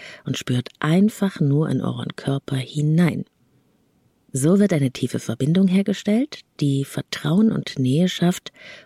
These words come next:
und innere sowie äußere Harmonie erzeugt. Das gilt auch in schwierigen oder angespannten Situationen. Manches kann sich sogar auflösen.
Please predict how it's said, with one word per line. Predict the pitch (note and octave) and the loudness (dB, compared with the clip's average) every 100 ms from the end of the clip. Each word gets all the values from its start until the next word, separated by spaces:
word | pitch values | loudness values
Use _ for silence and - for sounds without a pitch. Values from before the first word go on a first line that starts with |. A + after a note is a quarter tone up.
| - | -6
und | D3+ - | -6 2
innere | F#3+ A#3 A#3+ A#3+ | 6 6 6 4
sowie | D3 C3 C3 | 2 0 0
äußere | C3+ C#3 D3+ C#3+ C#3+ | 0 0 -2 -2 2
Harmonie | D3+ D#3+ F#3 F3+ | 2 4 6 4
erzeugt. | - - - - - - - _ _ _ - | 2 -6 -6 -8 -10 -18 -20 _ _ _ -8
Das | C3 - | -6 -6
gilt | A2+ - | -8 -6
auch | B2 D#3 | -4 -2
in | F#3+ F#3+ | -2 -2
schwierigen | - C#3+ D#3+ F3 F3+ | 0 0 0 0 0
oder | F#3 - | 0 0
angespannten | F3 C3+ B2+ - - - - | 0 0 -4 -6 -8 -6 -6
Situationen. | B2 B2 - - - - A#2 A#2 - _ _ _ _ _ - | -4 -6 -6 -6 -6 -4 -2 -4 -8 _ _ _ _ _ -2
Manches | F3 B3 - A#3 - | 2 2 2 -2 -2
kann | F#3 F3+ | 2 2
sich | D#3+ D3+ | 2 -2
sogar | C#3+ C3 B2+ C3+ | -6 -6 -6 -4
auflösen. | G3 F#3 - A#2+ A#2+ | -4 -2 -4 -4 -2